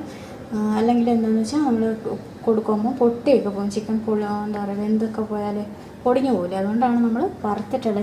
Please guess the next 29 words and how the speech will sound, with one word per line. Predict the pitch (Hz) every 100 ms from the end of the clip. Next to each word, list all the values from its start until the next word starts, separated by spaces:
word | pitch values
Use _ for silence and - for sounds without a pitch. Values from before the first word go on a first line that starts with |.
| 208
ചിക്കൻ | 196 202 202
കറി | 214 196
ആക്കാൻ | - 185 190
വേണ്ടി, | 196 - - - 226
ആ, | 202 196 196 190
പ്ലാൻ | 202 196 190
ഇട്ടത്. | - 180 - - - - - - -
ചോറാണല്ലോ, | 220 220 220 190 185 185
അതിന് | 190 190 202
വേണ്ടിയിട്ട് | 202 214 285 -
ചിക്കൻ | 226 208 196
കറി | 202 214 - - 208
ആക്കണം. | 190 196 269 - - - - - - - - - - - - - - - - -
പിന്നെ | 247 233 254
നമ്മൾ | 254 247 254
ഉണ്ടാക്കുന്ന | 233 220 226 233 226
പരിപ്പ് | 214 202 202 233
പായസം | 233 226 226 226
കേട്ടോ. | 208 208 202
ചെറുപയറിൻ്റെ | 214 208 208 214 214 226 240 240
പരിപ്പില്ലേ, | 202 196 196 190
ആ | 190 196
പായസമാണ് | 190 190 214 202 185
ഉണ്ടാക്കുന്നത്. | 190 185 190 247 - - - -
അപ്പോൾ | - 247
ഇനി | 240
അത് | 233 269 359 247 233
നാളെ | 240 240 233
ചെയ്യുന്നുള്ളൂ, | 220 202 202